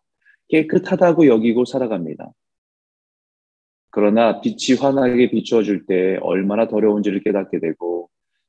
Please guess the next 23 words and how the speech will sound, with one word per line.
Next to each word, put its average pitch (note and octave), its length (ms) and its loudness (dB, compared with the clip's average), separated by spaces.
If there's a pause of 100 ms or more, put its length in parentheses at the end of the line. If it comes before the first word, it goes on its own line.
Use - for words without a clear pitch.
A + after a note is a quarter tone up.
치우고 B2+ 720 4
정리할 G#2 460 0
수 - 140 -8
있는 F2+ 160 -4
것처럼, D#2 520 -10 (920)
주님은 A2 520 4
늘 A2 320 6
우리의 G#2 300 2
심령의 C#3 600 -4
빛, - 140 -8 (120)
심령을 A#2+ 520 -2
비추셔서 F#2+ 760 -6 (280)
감찰하신다는 F#2 1040 -4
말씀입니다. D#2 640 -10 (2250)
사랑하는 D3 360 2
성도 D3 220 4
여러분, C#3 320 4
오-, G#2 220 -2
다윗이 C3 540 0
그 B2+ 60 0
인생을 A#2+ 480 -2
통해서 C3 300 -4
고백하듯이 G2+ 960 -4